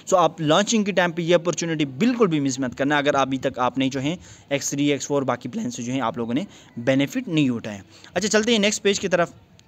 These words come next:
तो यहाँ पे जो है उनके सोशल मीडिया प्लेटफॉर्म वगैरह बताए गए हैं, अ, Force Edge के, जो कि बहुत सारे लोग लगड़ बगड़ कहते हैं कि ये सर totally फेक है Force Edge वगैरह। तो कोई भी चीज़ सर होती है ना,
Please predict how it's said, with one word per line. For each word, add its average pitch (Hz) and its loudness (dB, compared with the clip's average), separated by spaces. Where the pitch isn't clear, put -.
तो 180 0
यहाँ 180 4
पे 196 -2
जो 175 -2
है 170 0
उनके 165 -2
सोशल 170 -2
मीडिया 160 2
प्लेटफॉर्म 156 -2
वगैरह 151 2
बताए 151 0
गए 143 0
हैं, 147 -2
अ, 139 4
Force 151 2
Edge 160 2
के, 147 0
जो 156 -2
कि 165 -2
बहुत 165 4
सारे 160 4
लोग 156 2
लगड़ 151 2
बगड़ 147 -2
कहते 147 -2
हैं 151 0
कि 147 -4
ये 143 2
सर 143 0
totally 151 0
फेक 156 0
है 151 2
Force 143 -4
Edge 147 0
वगैरह। 139 -2
तो 165 0
कोई 185 4
भी 180 -2
चीज़ 180 -4
सर 175 2
होती 165 0
है 180 -4
ना, 190 -4